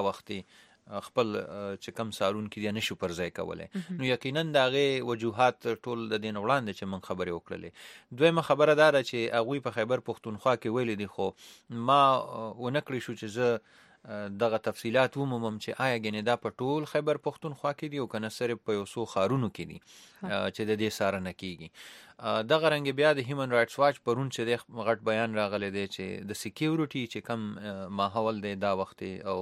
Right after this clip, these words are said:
Speaker 1: خطرې دي د امنیت. نو دې د انتخاباتو په نتیجو باندې ډېر غټ اثر دی.
Speaker 2: مهم.
Speaker 1: نو ګورئ نتیجو باندې اثر څنګه دی یو عام سړی چې پوه یو. نتیجې دا دی چې یو سړی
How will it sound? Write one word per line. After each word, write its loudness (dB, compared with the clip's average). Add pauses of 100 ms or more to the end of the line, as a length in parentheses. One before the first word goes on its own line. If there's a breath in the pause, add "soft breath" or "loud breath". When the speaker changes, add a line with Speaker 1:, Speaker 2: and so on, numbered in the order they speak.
Speaker 1:
خطرې 0
دي -4 (460 loud breath)
د 0
امنیت. 0 (200)
نو 0 (120)
دې 6 (180)
د 8 (320)
انتخاباتو 4
په 4
نتیجو 2
باندې 6
ډېر 2
غټ 0
اثر -2
دی. -8 (140)
Speaker 2:
مهم. -4
Speaker 1:
نو 2
ګورئ 6
نتیجو 4
باندې 6 (120)
اثر 2 (120)
څنګه 2
دی 2
یو 4
عام 4
سړی 0
چې -4
پوه -2
یو. -4 (340 loud breath)
نتیجې -2 (120)
دا 10
دی 4
چې -10
یو 4
سړی 4